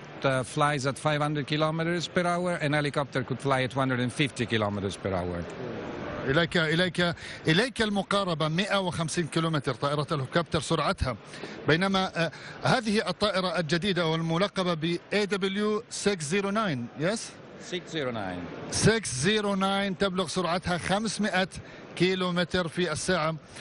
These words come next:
Speaker 2: بالإضافة إلى أنها تحتوي على مقصورة، آه، آه، ذات فخامة عالية جدا، وهو ما يتميز به،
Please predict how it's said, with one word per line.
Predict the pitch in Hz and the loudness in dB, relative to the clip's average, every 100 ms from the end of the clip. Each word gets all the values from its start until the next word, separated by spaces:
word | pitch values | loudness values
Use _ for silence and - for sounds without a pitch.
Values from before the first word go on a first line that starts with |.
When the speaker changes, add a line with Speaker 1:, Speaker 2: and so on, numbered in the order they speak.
| - - | -6 2
Speaker 2:
بالإضافة | 220 220 214 180 180 | 2 2 0 2 2
إلى | 175 175 | 2 2
أنها | 185 170 | 2 0
تحتوي | 170 156 190 | -2 0 0
على | 156 165 | 2 0
مقصورة، | 160 - 185 170 160 - - - - - | -2 0 0 2 0 -6 -18 -18 -12 -2
آه، | 147 156 - - - - - | -2 -2 -8 -18 -18 -8 -2
آه، | 147 143 - - - - 135 | -2 -2 -10 -16 -16 -10 2
ذات | 180 180 | 2 2
فخامة | 180 - 247 226 139 104 - - - - | 0 2 2 2 0 -4 -8 -16 -8 0
عالية | 143 190 175 165 151 | 2 2 2 0 0
جدا، | 135 135 151 165 | -2 0 0 2
وهو | 175 160 170 170 175 | 0 0 2 2 0
ما | 165 170 175 | 0 0 0
يتميز | 180 165 196 214 208 151 127 | -2 0 2 2 2 0 0
به، | 156 147 143 | 0 2 0